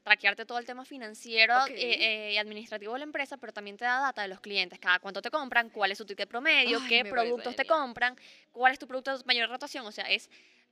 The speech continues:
Speaker 2: Qué
Speaker 1: o sea, es
Speaker 2: magnífico.
Speaker 1: una maravilla, es, de verdad, es, esto es una maravilla y te lo voy a compartir cuando
Speaker 2: Qué
Speaker 1: terminemos acá.
Speaker 2: magnífico, Chris,
Speaker 1: Pero es,
Speaker 2: buenísimo.
Speaker 1: y para esto es demasiado necesario, porque justamente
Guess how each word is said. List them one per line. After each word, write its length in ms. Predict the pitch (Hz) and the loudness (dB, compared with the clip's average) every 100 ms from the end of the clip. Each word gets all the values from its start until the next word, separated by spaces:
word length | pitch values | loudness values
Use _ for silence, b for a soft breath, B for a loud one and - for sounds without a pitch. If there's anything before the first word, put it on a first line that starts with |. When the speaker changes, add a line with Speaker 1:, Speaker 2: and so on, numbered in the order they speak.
| _ - | _ -10
Speaker 2:
Qué 100 | 254 | -6
Speaker 1:
o 100 | 262 | 4
sea, 100 | 254 | 4
es 60 | |
Speaker 2:
magnífico. 240 | - 285 - | 4 0 -10
Speaker 1:
una 220 | 254 285 | -8 -4
maravilla, 760 | 339 330 214 185 240 202 160 156 - | 0 0 -2 -6 -6 -6 -8 -8 -10
es, 180 | - - | -12 -2
de 120 | 214 | 2
verdad, 300 | 202 202 233 - | 2 4 2 0
es, 160 | 214 | -6
esto 240 | - 220 247 | -8 -18 -20
es 60 | |
una 100 | 285 277 | -20 -18
maravilla 240 | 233 247 | -16 -14
y 40 | |
te 100 | 302 | -14
lo 60 | 208 | -16
voy 80 | 185 | -16
a 40 | |
compartir 400 | 220 240 180 190 - - | -10 -8 -8 -12 -16 -16
cuando 220 | 254 202 | -14 -10
Speaker 2:
Qué 40 | - | -8
Speaker 1:
terminemos 240 | - - | -6 -4
acá. 120 | 233 | -4
Speaker 2:
magnífico, 300 | 311 180 196 - | -4 -6 -8 -12
Chris, 200 | 202 - | -14 0
Speaker 1:
Pero 340 | 233 208 208 | 2 4 2
es, 80 | 196 | 0
Speaker 2:
buenísimo. 300 | 214 170 143 - b b b _ - | -2 -10 -16 -20 b b b _ -12
Speaker 1:
y 80 | 254 | -2
para 200 | 247 240 | 0 0
esto 140 | 320 | -2
es 60 | 381 | -8
demasiado 300 | 285 220 277 | -10 -10 -10
necesario, 440 | 311 233 311 214 | -10 -2 -2 -2
porque 220 | 190 190 196 | -10 -6 -6
justamente 680 | 220 202 294 330 247 285 | -8 -10 -8 -8 -4 -4